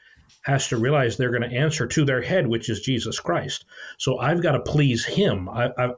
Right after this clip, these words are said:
and, and if that makes brother so-and-so upset, if that makes governor so-and-so upset,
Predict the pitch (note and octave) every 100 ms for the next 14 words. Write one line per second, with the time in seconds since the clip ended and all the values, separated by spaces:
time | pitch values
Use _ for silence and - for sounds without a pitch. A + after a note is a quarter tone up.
0 | - - - A2+ A#2+ - C3 B2+ C3+ D3
1 | D3 C#3 D3 C#3 C#3 D3 D3 - - -
2 | _ _ _ G#2+ A#2+ C#3 - D#3 D3 E3
3 | E3 - E3 A2 A#2 A#2 G#2 A2 B2 D#3+
4 | D3+ D3+ D3+ C#3+ D3+ C#3+ C#3+ D3 F3+